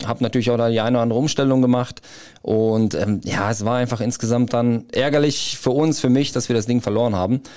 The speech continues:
und klar, aber ich will, soll nicht überheblich sein, aber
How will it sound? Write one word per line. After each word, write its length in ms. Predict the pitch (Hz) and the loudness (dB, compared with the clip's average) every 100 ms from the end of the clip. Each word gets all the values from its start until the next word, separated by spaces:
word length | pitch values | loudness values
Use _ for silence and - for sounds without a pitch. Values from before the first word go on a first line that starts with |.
| - - - | -20 -20 -8
und 760 | - 98 95 98 101 101 98 | -4 0 2 2 2 0 -4
klar, 240 | - 104 87 | -4 -2 0
aber 480 | 95 101 98 92 - - - - - _ | 0 0 0 -2 -6 -18 -20 -20 -20 _
ich 180 | - 117 | -12 -4
will, 120 | 107 101 113 - 101 | -2 0 -2 -4 -8
soll 240 | 104 120 135 | -4 0 2
nicht 80 | 127 | 4
überheblich 440 | 123 117 135 131 | 2 2 0 -2
sein, 240 | - 117 | 0 0
aber 220 | 113 107 | 2 0